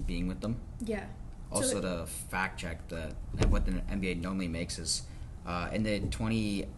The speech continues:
Speaker 1: uh, seventeen eighteen season, they made two million, two billion dollars.
Speaker 2: Wow.
Speaker 1: Um, and then before, before covid hit, they were making around se-, eight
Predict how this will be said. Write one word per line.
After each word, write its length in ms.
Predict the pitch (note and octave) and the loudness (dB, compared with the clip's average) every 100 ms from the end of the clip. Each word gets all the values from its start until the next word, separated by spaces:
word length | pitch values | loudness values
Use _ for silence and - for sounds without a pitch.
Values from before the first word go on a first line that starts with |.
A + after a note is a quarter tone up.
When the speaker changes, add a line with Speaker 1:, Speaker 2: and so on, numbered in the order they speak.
| - F2+ | -8 -6
Speaker 1:
uh, 240 | F#2 F2 | -2 -2
seventeen 400 | - A2 A2 G#2 D#2+ | -2 -2 -2 -2 -2
eighteen 280 | G2+ A2+ | 0 -2
season, 200 | A2+ G#2+ A2 | -2 0 2
they 60 | |
made 240 | G2 F2+ - | 2 0 -2
two 140 | G2+ | 0
million, 300 | G2+ G#2 - | 0 0 0
two 160 | - B2 | 0 2
billion 280 | A2 A2 | 2 2
dollars. 420 | A2 G#2+ B2+ - - - - - - - | 2 2 2 -2 -6 -8 -10 -8 -8 -6
Speaker 2:
Wow. 320 | - F#2 F#2 | -4 0 2
Speaker 1:
Um, 240 | F2+ F2 E2+ - - - - | 2 0 -2 -8 -10 -10 -6
and 140 | G2+ G2+ | 0 0
then 320 | G2 G2 - - - - - - G#2 | 2 0 -2 -4 -8 -10 -10 -6 -4
before, 440 | A2+ - A#2 B2+ | 6 8 10 8
before 240 | B2 B2 A#2 | 6 0 2
covid 260 | A2+ A2+ | 2 4
hit, 220 | G#2+ G2 | 4 2
they 140 | G2+ G2 | 2 2
were 160 | G2 | 2
making 340 | G2 G2 G2+ G2+ | 2 0 0 -2
around 400 | F2+ F#2+ F#2+ F#2 | 0 0 2 2
se-, 320 | - G2+ E2+ - | 2 2 0 2
eight 360 | A#2 A#2+ - | 2 2 -2